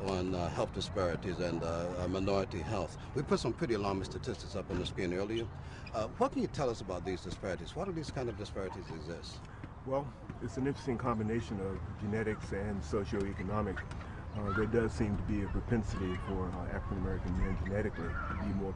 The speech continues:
Speaker 2: prone to prostate cancer. But among those things, there are also insurance factors. Uh,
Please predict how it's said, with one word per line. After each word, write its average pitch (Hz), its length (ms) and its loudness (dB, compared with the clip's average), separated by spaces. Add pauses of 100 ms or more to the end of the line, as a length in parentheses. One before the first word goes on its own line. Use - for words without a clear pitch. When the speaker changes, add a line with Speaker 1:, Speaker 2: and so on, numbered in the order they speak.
Speaker 2:
prone 101 320 4 (200)
to 110 80 2
prostate 92 500 2
cancer. 92 340 -2 (640)
But 117 120 6
among 131 440 8
those 101 200 6
things, 90 400 0
there 101 120 2
are 95 120 2
also 104 420 4 (180)
insurance 104 520 2
factors. 101 420 2 (440)
Uh, 98 140 2